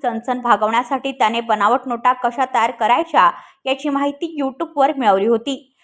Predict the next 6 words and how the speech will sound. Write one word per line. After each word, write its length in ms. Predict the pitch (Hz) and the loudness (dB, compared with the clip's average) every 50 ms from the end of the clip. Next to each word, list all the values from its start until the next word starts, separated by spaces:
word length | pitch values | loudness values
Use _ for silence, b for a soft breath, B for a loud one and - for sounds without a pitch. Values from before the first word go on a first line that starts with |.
| _ _ _ - | _ _ _ 2
त्यानंतर 480 | 339 311 311 339 330 - 440 453 403 | 2 4 2 0 0 0 0 0 0
नोटा 300 | 359 302 254 247 - 311 | 0 0 2 2 2 2
बनवण्यासाठी 720 | 320 - 262 233 233 247 262 285 285 311 294 294 311 320 | 2 2 0 0 2 2 0 0 0 -2 -4 -2 -2 -4
त्याने 520 | 294 311 240 226 240 226 202 190 196 b b b b b - | 0 0 0 0 2 0 -4 -4 -6 b b b b b 0
कॉटन 360 | 302 285 285 285 349 392 415 | 2 2 2 2 -2 -4 -2
पेपर 420 | 415 359 285 - - 208 196 190 | -2 -2 -2 0 0 2 2 2